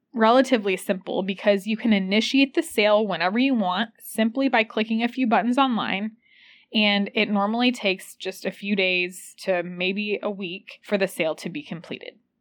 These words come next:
Asset class number two, real estate. So when we talk about real estate, think houses, raw land, condos, duplexes, commercial real estate, et cetera.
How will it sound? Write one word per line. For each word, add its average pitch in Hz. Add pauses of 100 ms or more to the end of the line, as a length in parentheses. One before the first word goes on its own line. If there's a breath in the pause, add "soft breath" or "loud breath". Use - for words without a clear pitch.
(1700)
Asset 233
class 208
number 185
two, - (840)
real 202
estate. - (1160 loud breath)
So -
when 247
we 254
talk 294
about 370
real 269
estate, 180
think 208 (280 loud breath)
houses, 220 (200)
raw 208
land, 175 (320)
condos, 190 (260)
duplexes, 202 (120)
commercial 226
real 165
estate, 139 (120)
et 208
cetera. 165